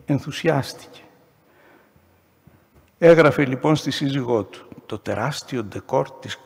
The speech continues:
ταινίας μοιάζει τέρας με τις ατέλειωτες καλοσιές που το στηρίζουν από πίσω. Ένα δάσος από κομμένους κορμούς δέντρων από πίσω και μία γκριζόασπρη νεκρική πόλη από μπρος».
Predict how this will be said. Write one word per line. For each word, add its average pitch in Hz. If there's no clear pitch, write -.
ταινίας 107
μοιάζει 113
τέρας 127
με -
τις -
ατέλειωτες 120
καλοσιές 110
που -
το 123
στηρίζουν 117
από 104
πίσω. 113
Ένα 117
δάσος 127
από 120
κομμένους 120
κορμούς 113
δέντρων 123
από 113
πίσω 135
και 131
μία 127
γκριζόασπρη 123
νεκρική 110
πόλη 127
από 104
μπρος». 101